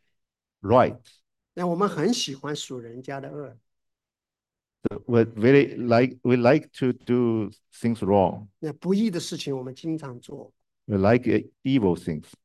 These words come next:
Speaker 2: 那真理我们就说根本不存在。
Speaker 1: We dislike truth.
Speaker 2: 那这里列出来每一个旧人的一些特征。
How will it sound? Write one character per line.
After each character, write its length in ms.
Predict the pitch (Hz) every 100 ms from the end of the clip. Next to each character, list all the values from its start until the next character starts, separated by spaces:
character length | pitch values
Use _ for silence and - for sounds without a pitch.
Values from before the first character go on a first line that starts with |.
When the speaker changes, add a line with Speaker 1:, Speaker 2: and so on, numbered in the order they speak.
| _
Speaker 2:
那 120 | 156
真 360 | 151 208 220 208
理 260 | 151 143
我 160 | 143 127
们 220 | 113 123
就 180 | 127 147
说 340 | - 147 139 _ _
根 220 | 202 202
本 160 | 156 127
不 140 | 160
存 260 | - 117 120
在。 320 | - 143 110 _ _
Speaker 1:
We 100 | 107
dislike 600 | 107 117 - 101 104 - -
truth. 440 | - 104 - - _ _ _ _ _ _ _ _ _ _ -
Speaker 2:
那 80 | 262
这 160 | 349
里 160 | 320 277
列 220 | 302 294
出 140 | 285
来 140 | 220 196
每 220 | 165 131
一 160 | 131 196
个 100 | 220
旧 240 | 254 254
人 200 | 147 135
的 80 | 160
一 40 |
些 140 | 160 185
特 300 | - 226 160
征。 360 | - 147 147